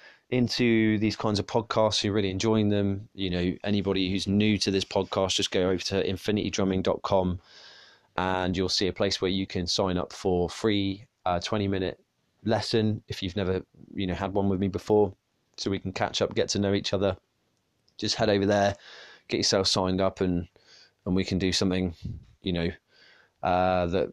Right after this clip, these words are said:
helps you specifically. You know, all these podcasts are always on things that come up on the day with students I'm dealing with, or just things I'm inspired to talk about.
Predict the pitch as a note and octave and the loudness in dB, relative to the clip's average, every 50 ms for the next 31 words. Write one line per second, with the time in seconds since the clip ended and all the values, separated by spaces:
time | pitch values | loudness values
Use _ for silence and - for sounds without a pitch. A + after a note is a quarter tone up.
0 | - - _ - - - A2+ A2+ A2 - - - A2 G#2+ G2+ - - - - - | -8 -20 _ -10 -6 -2 -2 -2 0 -2 -2 0 2 2 2 0 -2 -2 -2 0
1 | - G#2 - - - - - C#2 C2+ C#2 - - D#2 D#2 C#2+ D2 D2+ B1 E2 D2+ | 0 -2 -2 -4 -8 -8 -8 -8 -8 -10 -10 -12 -12 -10 -10 -8 -6 -6 -6 -6
2 | E2 E2 - - - - F2+ - - - D#2 D#2 D#2 - - - D#2+ D#2 D#2+ D#2+ | -6 -8 -10 -10 -8 -8 -8 -8 -6 -4 -4 -4 -4 -4 -4 -4 -4 -4 -2 -2
3 | D#2 D#2 D#2 - D#2 D#2 - - E2+ E2+ - - - - - F#2 E2 - - F2 | -2 -4 -4 -4 -4 -4 -4 -4 -4 -4 -4 -6 -6 -4 -4 -4 -4 -4 -4 -4
4 | F2 E2 D2+ F2 E2 E2 E2+ - - F#2+ F2 E2 F2+ - - E2+ E2+ E2+ E2+ F2+ | -4 -2 -2 -2 -2 -2 -4 -4 -2 -4 -4 -4 -4 -4 -2 -2 -2 -2 0 0
5 | F2 F2 F2+ F2+ F2+ F2 F2 F2 E2+ - D2+ D2 C#2+ - - - - - - _ | 0 0 0 0 0 0 0 -2 -2 -4 -6 -8 -8 -8 -10 -8 -8 -8 -8 _
6 | - - F#2 F2+ - F2 E2 E2+ - - - F2 E2+ - - - - F#2+ F2 - | -4 -4 -2 -2 -2 -2 -2 -2 -4 -2 -2 -2 -2 -2 -4 -4 -4 -4 -4 -4
7 | - F2+ F2 E2+ D2 - | -4 -2 -2 -2 -2 -4